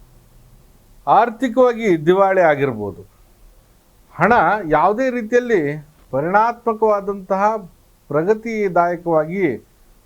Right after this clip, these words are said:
ನಿಮ್ಮ ಮುಂದೆ ಕಾಣದೇ ಇರುವಂತಹ ಒಂದು ಪರಿಸ್ಥಿತಿಯಲ್ಲಿರ್ಬೋದು. ಕೆಲವೊಂದು ಅಗೋಚರವಾಗಿ ಬರ್ತಕ್ಕಂತಹ ಸಮಸ್ಯೆಗಳು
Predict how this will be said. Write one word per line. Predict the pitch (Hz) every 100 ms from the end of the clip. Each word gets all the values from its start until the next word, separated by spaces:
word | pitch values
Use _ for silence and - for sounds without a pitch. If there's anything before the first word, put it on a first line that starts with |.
| _ _ _ _ _ -
ನಿಮ್ಮ | 160 190
ಮುಂದೆ | 170 190 214 196
ಕಾಣದೇ | - 151 196 214
ಇರುವಂತಹ | 196 170 160 - 180
ಒಂದು | 165
ಪರಿಸ್ಥಿತಿಯಲ್ಲಿರ್ಬೋದು. | 127 170 202 - 196 170 147 110 95 - - _ _ _ _ _ _ _ _ _ _ _ _ _ _ _ _ _ _ _ _ _ -
ಕೆಲವೊಂದು | 240 262 254
ಅಗೋಚರವಾಗಿ | 196 208 247 247 247 233 226 220
ಬರ್ತಕ್ಕಂತಹ | 214 214 214 196 202 190 202 202
ಸಮಸ್ಯೆಗಳು | 170 185 180 180 180 190